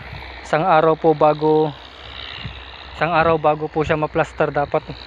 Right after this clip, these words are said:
matataniman na po agad. Kasi pag hinayaan po kasi na hindi matatanim agad, manin-, titigas pong muli itong lupa, mawawala po yung kanyang, ah, ah, kumbaga yung pinaka,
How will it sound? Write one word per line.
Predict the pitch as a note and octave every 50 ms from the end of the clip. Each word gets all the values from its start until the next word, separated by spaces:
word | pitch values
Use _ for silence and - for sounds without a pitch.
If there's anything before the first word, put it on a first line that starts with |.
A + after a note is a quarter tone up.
| - -
matataniman | D3 - C#3+ C#3 - D3+ D3 D3 D3 D3 D3 D3 C#3+
na | C#3
po | - - D#3+ D#3 D3
agad. | C#3+ D3+ D#3 D3+ C#3+ C3+ B2+ - - - - - - - - - - - - - - - - - - - -
Kasi | - C#3 D#3 -
pag | E3+ D#3+ D3
hinayaan | D#3 D#3 D#3 D#3 D#3+ D#3+ D#3+ D#3 D#3+
po | C#3+ - E3 D#3
kasi | D3+ - E3 D#3
na | D#3+ D3+
hindi | D#3 D3 D3+
matatanim | D3+ D#3 D3+ - D3 D3+ D#3 D#3 D#3 D#3
agad, | D#3 D#3 D#3+ D3+ C#3+
manin-, | C#3+ C#3+ C#3+ C#3+ C#3+ C#3+ - -
titigas | - C#3+ - - C#3+ D3+ C#3+ -
pong | - D#3 D3+ D3+
muli | D3 D3+ D3+ D3+ D3+
itong | - D3+ D3+ D3 D3
lupa, | D#3 E3 - E3 D3+ C#3+ D3 - - -
mawawala | D#3 C#3 C#3 C#3 C#3 C#3 D3 D3 D3 C#3+ C#3+ D3
po | C#3+ - D#3 D3+
yung | D3+ D3 D3
kanyang, | C3+ D#3 D3 D3 D3 D3+ D3 D3
ah, | D3 D3 C#3+ C#3+ C#3+ - - - - - - - - - - - - - -
ah, | - C#3+ C#3 C3+ C3+ C3+ C#3 C#3 C3+ C3 - - - - - - - - - - - - - - - -
kumbaga | - D3+ C#3+ D3+ D3+ D3+ D3+ D3+
yung | D3+ D3+ D3+ D#3 D#3 D3+ D3+ C#3+ - - - - - - - - - - - - - - - - - - - - - - - - -
pinaka, | - D#3+ D#3+ D3+ D3+ D3+ D3+ D#3 D#3 D3+ D3+ D3+